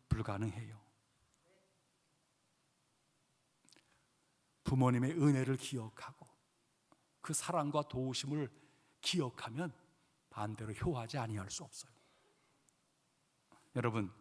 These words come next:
이 한자로 효라고 하는 이 단어 한번 그려보세요. 두 자가 합한 거예요.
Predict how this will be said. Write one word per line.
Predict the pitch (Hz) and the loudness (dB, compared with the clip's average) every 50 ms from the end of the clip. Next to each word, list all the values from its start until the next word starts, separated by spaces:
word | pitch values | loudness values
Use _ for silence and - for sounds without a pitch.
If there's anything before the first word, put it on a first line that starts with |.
| - - _ _ - - - - _ _ _ _ _ _ _ _ _ _ _ _ _ - | -20 -20 _ _ -20 -20 -20 -20 _ _ _ _ _ _ _ _ _ _ _ _ _ -6
이 | 131 | -6
한자로 | 123 - - - 143 156 143 - 170 147 131 131 123 101 - - - - - _ _ _ _ _ _ _ - | -4 0 2 2 2 2 2 2 2 2 2 2 -2 -4 -6 -12 -20 -20 -20 _ _ _ _ _ _ _ -6
효라고 | - - - 202 175 160 147 127 123 - 131 | -2 4 6 8 8 10 8 8 6 6 4
하는 | 113 120 120 120 113 110 107 - - - - _ _ _ _ _ | 4 6 4 4 2 0 -4 -8 -18 -20 -20 _ _ _ _ _
이 | 160 131 113 101 - - - - _ _ | 2 2 2 2 -2 -12 -20 -20 _ _
단어 | - 131 131 127 113 98 - - - - - _ _ _ _ _ _ _ _ _ _ _ _ _ _ _ _ _ _ _ _ _ _ _ _ _ _ _ _ _ _ _ _ _ _ _ _ | 4 6 6 6 6 4 0 -8 -18 -20 -20 _ _ _ _ _ _ _ _ _ _ _ _ _ _ _ _ _ _ _ _ _ _ _ _ _ _ _ _ _ _ _ _ _ _ _ _
한번 | - 127 127 117 - - - - | -4 -4 -4 -4 -4 -10 -12 -2
그려보세요. | - - 139 139 131 123 123 110 - - 76 139 127 - _ _ _ _ _ _ _ _ _ _ _ _ _ _ _ _ _ _ _ _ _ _ _ _ | 2 4 6 6 6 6 4 -2 -2 -4 -4 -8 -8 -12 _ _ _ _ _ _ _ _ _ _ _ _ _ _ _ _ _ _ _ _ _ _ _ _
두 | - - 151 147 | -2 0 0 2
자가 | - 151 131 127 139 | 2 2 0 0 0
합한 | 127 160 - - 190 180 147 | -2 -2 -4 -4 -4 -4 -4
거예요. | 143 139 123 113 | -4 -6 -8 -10